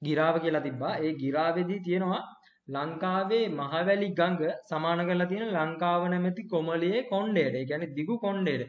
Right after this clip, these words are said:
එතකොට අපිට අර ගෑනු ළමයෙක්ගේ තියෙන අසිරිය, ඒ හැමදේම සංකේතත්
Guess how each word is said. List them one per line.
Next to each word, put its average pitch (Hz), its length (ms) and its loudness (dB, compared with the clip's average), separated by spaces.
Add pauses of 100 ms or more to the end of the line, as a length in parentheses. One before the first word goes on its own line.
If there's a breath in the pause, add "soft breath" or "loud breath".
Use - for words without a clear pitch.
(260 loud breath)
එතකොට 165 320 0
අපිට 180 200 0
අර 175 140 0
ගෑනු 151 340 -2
ළමයෙක්ගේ 170 540 0
තියෙන 175 240 0
අසිරිය, 170 540 0
ඒ 170 160 2
හැමදේම 170 520 -2
සංකේතත් 196 480 -4